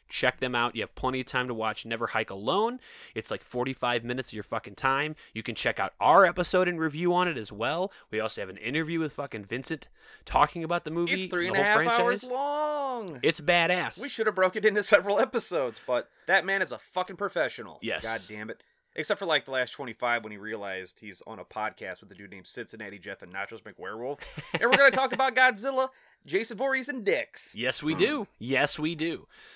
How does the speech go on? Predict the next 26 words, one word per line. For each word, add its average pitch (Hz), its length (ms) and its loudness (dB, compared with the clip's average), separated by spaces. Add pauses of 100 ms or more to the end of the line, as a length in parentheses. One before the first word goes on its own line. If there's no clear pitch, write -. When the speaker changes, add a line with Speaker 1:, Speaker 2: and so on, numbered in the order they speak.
Speaker 1:
So 180 140 2
definitely 254 260 6
check 226 220 6
that 190 140 2
out. 180 280 0
Check 117 240 -2
ours 131 280 2
out. 123 320 -2
Check - 300 0
this 120 240 -2
out. 117 260 0 (240)
Like 123 140 0
I 139 40 0
said, 127 200 0
it's - 80 -12
coming 143 240 2
out 143 140 8
on 131 80 2
October 127 400 0
thirteenth, 127 440 -2
so - 120 -6
get 117 200 -2
ready. 113 300 -2
We're 110 200 -4
super 110 320 -4
excited. 107 520 -4